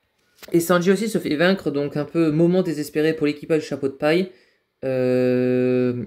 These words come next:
bien évidemment, on est débarrassé de ces importuns. Qu'est-ce que je fais de Zoro ? Bah, balance-le à la mer. Bah, bien évidemment, euh, Arlong, il veut tout le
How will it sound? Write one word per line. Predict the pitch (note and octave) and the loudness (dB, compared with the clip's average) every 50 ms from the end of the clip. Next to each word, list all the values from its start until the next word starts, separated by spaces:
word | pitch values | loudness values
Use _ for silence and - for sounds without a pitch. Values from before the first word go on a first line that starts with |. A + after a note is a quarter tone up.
| - - _ _ _ _ _ _ _ _ _ _ | -12 -16 _ _ _ _ _ _ _ _ _ _
bien | - C3 C#3+ D3 D3 | -10 -6 -6 -6 -4
évidemment, | C#3 C#3 C3+ C3+ C3 C#3 C#3 C#3 C#3+ D3+ D3+ C#3+ - - | -6 -6 -4 -2 0 0 0 0 0 -2 -2 -4 -6 -6
on | C3 C3+ | -6 -4
est | C3+ C3+ | -2 -2
débarrassé | B2+ C3 C3+ C3+ C3 - - C#3 | -2 0 0 -2 -2 -4 -6 -8
de | - | -6
ces | - C3 | -4 -4
importuns. | C3+ C3 C3 B2 - D#3 D#3+ | -4 -4 -4 -6 -8 -8 -10
Qu'est-ce | D#3 - - | -10 -8 -8
que | D3+ | -8
je | C3+ - | -6 -6
fais | C#3+ | -6
de | C3 | -4
Zoro ? | B2+ C#3 C#3 C#3+ | 0 0 2 2
Bah, | B2 A#2+ A#2 | 2 2 2
balance-le | A#2+ C#3 C#3+ C#3 - D3+ C#3+ | 2 2 0 0 2 2 4
à | C3+ | 4
la | C3+ B2+ | 4 2
mer. | C#3 D3+ D3 C3 | 2 0 0 0
Bah, | B2+ A#2+ | 0 -2
bien | A#2+ C#3 C3 | 0 -2 -2
évidemment, | C3+ B2+ C3 B2+ C3+ C3 C#3 C#3+ C#3 B2+ A#2+ A#2+ | -4 -6 -4 -4 -4 -4 -2 -4 -6 -6 -6 -6
euh, | A#2 A#2 A2 - - _ _ _ _ _ - - - _ | -6 -6 -8 -10 -16 _ _ _ _ _ -20 -20 -20 _
Arlong, | - - C3 C3+ C#3 D3+ D#3 C#3 | -8 -4 -2 0 0 -2 -4 -6
il | B2+ B2+ B2 | -6 -6 -4
veut | B2+ C3+ | -2 -4
tout | - - G#3 | -2 0 0
le | G#3+ F#3 | 0 0